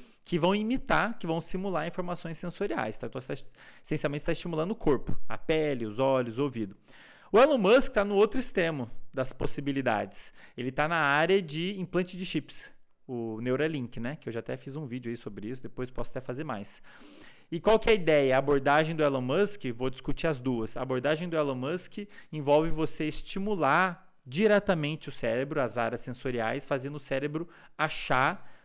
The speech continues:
que alguma coisa ali tá acontecendo. Você estimula a área de visão e faz o cérebro achar que você tá vendo alguma coisa, por exemplo, né? Então, é uma abordagem totalmente diferente. Um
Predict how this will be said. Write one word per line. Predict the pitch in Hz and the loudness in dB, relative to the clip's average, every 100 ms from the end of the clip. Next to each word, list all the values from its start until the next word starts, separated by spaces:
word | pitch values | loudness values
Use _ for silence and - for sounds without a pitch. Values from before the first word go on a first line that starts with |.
| - - - - | -16 -14 -12 -12
que | - 139 | 0 0
alguma | 131 - - - _ _ _ - 139 160 185 | 0 -6 -16 -20 _ _ _ -16 -2 0 0
coisa | 180 147 151 151 | 0 0 2 0
ali | 131 143 | -2 -2
tá | 156 | -4
acontecendo. | - 170 185 - 139 110 - | -6 -4 -2 0 -2 -6 -12
Você | - | -10
estimula | 120 - 135 123 143 147 | -8 -6 -6 -4 -2 0
a | 120 | 2
área | 120 123 120 | 2 0 -2
de | 113 | -6
visão | 113 110 120 143 190 - - - | -8 -4 -2 -2 -6 -12 -12 -8
e | |
faz | - 127 127 | 0 0 2
o | |
cérebro | 139 135 143 | 0 -2 -2
achar | 151 - 135 | -2 -2 -2
que | - | -2
você | 143 | -4
tá | 160 | -4
vendo | 127 135 139 | -4 -6 -4
alguma | 117 120 120 | -4 -4 -6
coisa, | - 113 120 | -6 -6 -6
por | 131 135 | -4 -4
exemplo, | 110 104 101 - - - | -4 -8 -10 -14 -16 -16
né? | 117 117 - - - - _ _ _ _ - | -8 -8 -8 -16 -20 -20 _ _ _ _ -12
Então, | 135 127 147 160 180 | -10 -2 0 0 -2
é | 160 | 0
uma | 175 | 0
abordagem | 196 185 160 180 175 | 2 4 4 2 0
totalmente | - 190 196 190 185 | -2 0 0 -2 -6
diferente. | 185 - 165 127 - - | -6 -4 -4 -4 -8 -8
Um | 143 180 | -6 -4